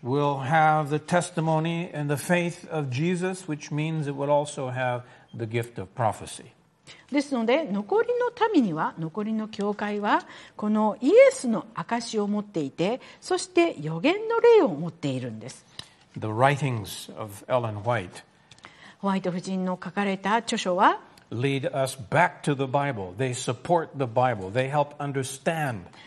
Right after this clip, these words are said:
Speaker 1: the Bible.
Speaker 2: 読むと、必ず私たちを聖書へと引き戻してくれます。そして聖書をサポートしています。理解することができるようになります。
Speaker 1: They have the authority of the Holy Spirit.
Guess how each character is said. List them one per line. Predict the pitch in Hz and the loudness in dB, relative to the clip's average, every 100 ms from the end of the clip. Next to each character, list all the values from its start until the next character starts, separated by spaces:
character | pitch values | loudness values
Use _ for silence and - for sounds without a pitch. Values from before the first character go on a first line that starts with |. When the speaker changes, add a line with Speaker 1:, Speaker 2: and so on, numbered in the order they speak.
| - | -10
Speaker 1:
the | - | 2
Bible. | 320 | 2
Speaker 2:
読 | 302 | 4
む | 277 | 2
と、 | 285 311 - - | 2 2 2 -4
必 | 196 247 339 381 370 | -2 2 2 0 0
ず | 359 370 202 | 0 0 -2
私 | 170 214 214 | -2 -2 -2
た | 202 | -6
ち | 196 190 | -6 -4
を | 202 226 | -4 -4
聖 | - 370 453 440 | -4 0 2 2
書 | - 349 | 0 0
へ | 440 | 2
と | 294 190 | 2 2
引 | 143 | -2
き | - 220 | -4 -2
戻 | 214 214 | 0 0
し | 208 | -2
て | 151 | -6
く | - | -8
れ | 131 | -10
ま | 113 113 | -10 -12
す。 | - - - - - - | -14 -20 -20 -20 -20 -12
そ | - | -8
し | 196 | -6
て | - 302 - | 0 0 0
聖 | - 240 220 | 0 2 2
書 | - 196 | 0 0
を | 277 - | 0 -2
サ | - | -10
ポ | 131 226 269 | -2 2 4
ー | |
ト | - | 2
し | - | -4
て | - | -8
い | 107 | -14
ま | - | -16
す。 | - - _ _ _ _ | -20 -20 _ _ _ _
理 | 180 214 | -2 0
解 | 208 180 | 0 0
す | 175 | -2
る | 165 | -6
こ | 165 160 | -8 -10
と | 156 | -8
が | 170 240 302 - - | -4 -4 -4 -10 -10
で | 160 | -8
き | 170 320 | 0 4
る | 311 | 6
よ | 247 | 4
う | 160 | 0
に | 131 | -4
な | 120 | -8
り | 98 | -12
ま | - | -16
す。 | - _ 117 | -18 _ -6
Speaker 1:
They | 107 120 117 | -2 0 0
have | 123 143 151 139 | 2 4 2 0
the | 131 135 | -2 -4
authority | 131 165 170 135 131 143 147 143 | 0 0 2 0 -2 -4 -4 -4
of | 139 127 | -6 -4
the | 123 | -6
Holy | 120 143 147 | -4 -4 -4
Spirit. | - 214 240 151 | -2 0 0 -2